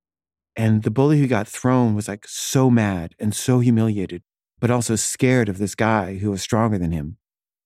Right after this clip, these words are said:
And he kind of, like, was, you know, foaming at the mouth angry, but also didn't have anything he could do about it. And so they kinda left, and he was, like, licking his wounds, and it was kinda like a, a,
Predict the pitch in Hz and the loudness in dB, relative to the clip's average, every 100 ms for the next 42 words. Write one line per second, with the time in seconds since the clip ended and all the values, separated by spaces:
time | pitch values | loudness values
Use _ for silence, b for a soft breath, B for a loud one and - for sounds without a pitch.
0 | _ _ 117 117 - 135 127 110 104 104 | _ _ 2 2 2 2 2 0 -2 -4
1 | 98 - - 107 98 82 98 _ _ _ | -6 -10 -4 -2 -2 -4 -10 _ _ _
2 | _ - - 127 131 139 120 113 104 107 | _ -16 -4 2 4 4 2 2 2 2
3 | 120 101 - 101 85 87 110 _ _ _ | 0 -4 -8 -8 -8 -10 -14 _ _ _
4 | _ _ 110 107 113 120 - 113 110 - | _ _ -4 -2 -2 -2 0 0 -2 -8
5 | _ _ _ 131 123 104 113 117 120 104 | _ _ _ 2 4 4 0 2 2 2
6 | 110 104 - 101 120 98 80 53 - - | 0 0 -2 2 2 2 -4 -10 -18 -20
7 | _ _ _ _ _ _ _ _ _ 117 | _ _ _ _ _ _ _ _ _ 0
8 | 117 123 120 113 131 143 127 110 107 - | 2 2 2 0 2 2 4 2 0 -6
9 | - - _ _ _ _ _ _ _ 120 | -18 -20 _ _ _ _ _ _ _ 0
10 | 113 110 107 101 95 - _ _ _ 120 | 2 2 0 -4 -8 -12 _ _ _ 0
11 | 131 113 104 110 107 101 104 - 95 101 | 4 4 4 2 2 2 -2 -4 -6 -6
12 | - _ _ _ - 110 - 120 107 98 | -12 _ _ _ -6 -6 0 2 2 0
13 | 98 90 - _ _ _ - 110 98 | -4 -6 -12 _ _ _ -6 -4 -4